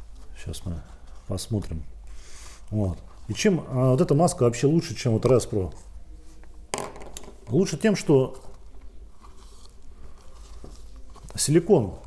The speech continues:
прили-, прилегает плотно именно вот здесь вот. Он прилегает.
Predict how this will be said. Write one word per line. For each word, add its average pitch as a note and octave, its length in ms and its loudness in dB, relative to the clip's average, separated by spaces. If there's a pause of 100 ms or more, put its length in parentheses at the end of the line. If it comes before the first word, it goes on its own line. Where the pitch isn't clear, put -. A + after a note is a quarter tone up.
(920)
прили-, C3 320 6
прилегает C#3+ 640 6
плотно F3+ 460 6
именно C#3+ 320 4
вот B2+ 120 4
здесь B2 240 -2
вот. F2 200 -2 (280)
Он G2 180 -4
прилегает. B2+ 600 2